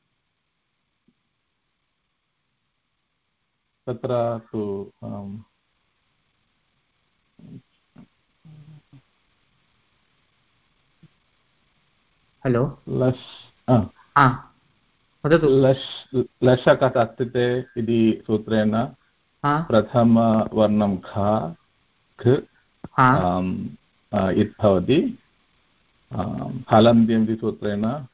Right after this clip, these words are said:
Speaker 1: अन्तिमवर्णं न, अ, अ,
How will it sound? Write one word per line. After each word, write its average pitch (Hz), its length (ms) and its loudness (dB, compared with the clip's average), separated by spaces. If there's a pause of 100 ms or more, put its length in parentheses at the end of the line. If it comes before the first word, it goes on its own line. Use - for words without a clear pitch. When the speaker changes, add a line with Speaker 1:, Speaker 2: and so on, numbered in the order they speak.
(180)
Speaker 1:
अन्तिमवर्णं 104 640 0
न, 98 480 0 (400)
अ, 71 560 -6 (400)
अ, - 320 -8